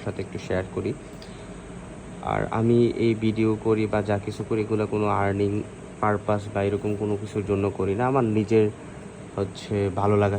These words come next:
থেকে করি। উম, so এর জন্য হচ্ছে এত এডিটিং বা এত কোনো কিছু করি না। normally, আহ, নিজের মতো করে কথা বলি, কোনো গোছানো নাই, স্ক্রিপ্ট নাই, নরমাল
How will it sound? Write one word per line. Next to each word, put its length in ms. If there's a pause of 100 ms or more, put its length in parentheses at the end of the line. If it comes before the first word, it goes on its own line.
থেকে 240
করি। 200
উম, 1600 (520)
so 60
এর 80
জন্য 180
হচ্ছে 160
এত 140
এডিটিং 560
বা 80
এত 140
কোনো 220
কিছু 220
করি 240
না। 80
normally, 580 (640)
আহ, 180 (400)
নিজের 260
মতো 220
করে 240
কথা 260
বলি, 280
কোনো 160
গোছানো 440
নাই, 220
স্ক্রিপ্ট 440
নাই, 300 (440)
নরমাল 460